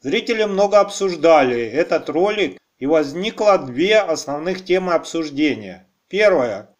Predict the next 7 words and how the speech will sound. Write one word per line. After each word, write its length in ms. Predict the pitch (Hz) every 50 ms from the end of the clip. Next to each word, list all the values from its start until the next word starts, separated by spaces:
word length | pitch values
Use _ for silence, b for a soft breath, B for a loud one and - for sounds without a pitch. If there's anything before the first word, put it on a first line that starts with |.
| _ _
Зачем 440 | - 110 135 139 - 214 226 226 220
вообще 500 | 220 220 220 214 214 - - 202 196 160
нужны 600 | 143 143 139 135 127 139 175 196 208 214 208 196
эти 340 | 165 160 175 190 185 185 185
нестандартные 920 | 165 143 143 131 - - 143 135 131 156 170 180 175 - 175 160 151 135
схемы 400 | - - - 165 165 165 165 156
подключения 960 | - - - - - 131 131 127 120 - - 165 170 170 165 156 147 143